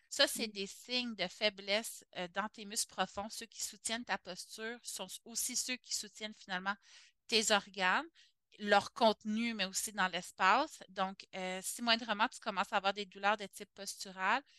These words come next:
Speaker 1: ben, je te dirais que ça, c'est le premier signe d'un symptôme pelvien. Aussi,
Speaker 2: Ok.
Speaker 1: quand on a des faiblesses, justement, de ces muscles-là qui soutiennent nos organes et notre squelette,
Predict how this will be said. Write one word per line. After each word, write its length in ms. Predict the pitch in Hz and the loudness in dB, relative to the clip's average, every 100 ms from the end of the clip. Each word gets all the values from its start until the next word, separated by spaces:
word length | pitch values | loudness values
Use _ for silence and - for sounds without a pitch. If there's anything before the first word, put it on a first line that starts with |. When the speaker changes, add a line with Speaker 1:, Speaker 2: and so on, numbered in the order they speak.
| _ - | _ 0
Speaker 1:
ben, 80 | 196 | 2
je 100 | - | 4
te 80 | 202 | 0
dirais 340 | 190 190 214 | -2 -2 -2
que 100 | - | -2
ça, 160 | - 247 | -4 -4
c'est 240 | - 220 | -4 -6
le 140 | 214 190 | -4 -6
premier 400 | - 226 220 202 | 0 -2 0 -8
signe 280 | - 208 196 | -12 -12 -10
d'un 140 | 190 | -12
symptôme 500 | - 185 180 180 185 | -12 -14 -16 -16 -16
pelvien. 340 | 196 180 170 - _ - - - - | -18 -18 -20 -20 _ -20 -20 -18 -10
Aussi, 500 | 220 196 - 254 - | -4 -4 -2 -2 0
Speaker 2:
Ok. 40 | |
Speaker 1:
quand 180 | - 226 226 | 2 4 6
on 220 | 208 208 | 4 4
a 80 | 214 | 0
des 160 | 214 | 0
faiblesses, 580 | - - 196 202 233 359 | 0 4 2 4 0 0
justement, 460 | 247 - 214 220 254 | -2 0 0 0 -6
de 100 | 214 | -6
ces 200 | - 202 | -10 -10
muscles-là 420 | 190 - - 240 | -6 -6 -6 -8
qui 180 | - - | -6 -6
soutiennent 500 | 202 - 214 220 208 | -6 -2 2 2 0
nos 200 | 196 196 | -6 -4
organes 340 | 190 196 208 | -2 -2 -2
et 60 | 202 | -4
notre 200 | 185 - | -12 -12
squelette, 360 | - 180 214 | -6 0 0